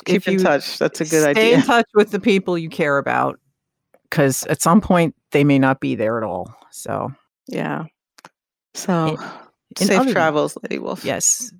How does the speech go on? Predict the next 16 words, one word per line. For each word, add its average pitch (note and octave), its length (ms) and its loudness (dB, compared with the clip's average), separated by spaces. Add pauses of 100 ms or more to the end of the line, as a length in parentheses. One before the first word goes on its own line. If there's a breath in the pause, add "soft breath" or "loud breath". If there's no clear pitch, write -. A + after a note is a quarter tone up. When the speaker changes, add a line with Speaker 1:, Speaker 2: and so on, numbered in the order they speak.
(220)
Speaker 2:
Yes, - 280 -8
Lady - 300 -16
Wolf. - 360 -20 (840)
Speaker 1:
In F3+ 120 2
other C4 240 4
news, C4 600 4 (480)
Speaker 2:
<laughs> C4 460 0
Speaker 1:
we, G#3 560 4 (100)
the F3+ 440 0
D A#3+ 220 2
O A#3 80 4
J G3 540 2
is E3+ 460 2 (180)
upholding F3 960 -2
religious E3 380 0
schools' D#3+ 680 -2